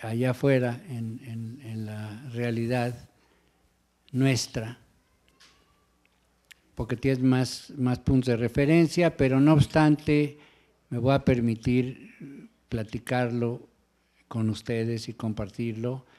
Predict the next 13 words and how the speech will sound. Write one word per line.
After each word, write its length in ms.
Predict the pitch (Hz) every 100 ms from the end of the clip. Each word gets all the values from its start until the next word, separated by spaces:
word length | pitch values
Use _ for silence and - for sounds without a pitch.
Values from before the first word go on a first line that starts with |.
| _ _ _
de 80 | 135
una 120 | 135
manera 360 | 123 123 123 123
bastante 880 | 117 104 - 117 113 123 113 117 - _ _
compendiada. 840 | - 110 120 123 139 143 156 175 - _ _ _ _ _ - -
Son 200 | 147 151
catorce 540 | 135 - 135 127 120
puntos, 600 | - 147 156 156 170 143
muchos 560 | 156 175 170 160 131 135
ya 160 | 147 147
se 180 | 147
lo 140 | 127 117
saben, 560 | - 139 147 151 151